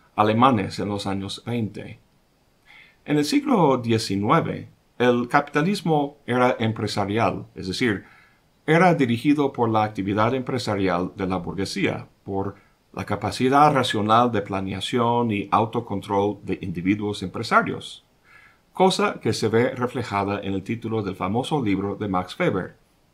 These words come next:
La ética protestante y el espíritu del capitalismo. A las alturas de los años veinte, esto ya había cambiado mucho. El poder productivo del capitalismo era cada vez más una función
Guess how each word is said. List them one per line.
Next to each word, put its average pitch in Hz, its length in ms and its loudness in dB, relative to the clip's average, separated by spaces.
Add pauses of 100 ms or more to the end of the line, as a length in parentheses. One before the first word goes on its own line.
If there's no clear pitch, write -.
(140)
La 104 220 -2
ética 151 400 -2
protestante 123 800 -4 (260)
y 117 100 -2
el 107 100 0
espíritu 92 600 -4
del 82 160 -8
capitalismo. - 840 -8 (1300)
A 131 80 2
las 127 180 4
alturas 160 400 2
de 113 100 4
los 104 180 0
años 107 240 -2
veinte, 156 540 0
esto 160 480 0
ya 135 160 0
había 113 220 2
cambiado 95 380 -6
mucho. 147 540 -2 (640)
El 117 120 0
poder 156 320 4
productivo 143 580 2
del 123 140 0
capitalismo 120 800 0
era 135 240 0
cada 190 220 0
vez 165 160 0
más 147 400 -4
una 160 240 0
función 139 640 -2